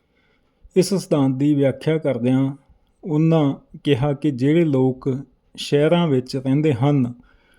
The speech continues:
ਉਹਨਾਂ ਨੂੰ ਪਤਾ ਹੀ ਹੋਵੇਗਾ ਕਿ ਚੌਂਕਾਂ ਵਿੱਚ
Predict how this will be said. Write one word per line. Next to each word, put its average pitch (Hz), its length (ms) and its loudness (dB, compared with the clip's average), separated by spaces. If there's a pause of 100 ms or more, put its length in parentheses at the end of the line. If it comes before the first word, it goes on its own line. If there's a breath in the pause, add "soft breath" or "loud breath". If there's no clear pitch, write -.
(240 soft breath)
ਉਹਨਾਂ 165 240 0
ਨੂੰ 156 140 -2
ਪਤਾ 151 340 0
ਹੀ 147 240 0
ਹੋਵੇਗਾ 131 640 2 (560)
ਕਿ 151 160 0
ਚੌਂਕਾਂ 147 600 0
ਵਿੱਚ 123 520 -2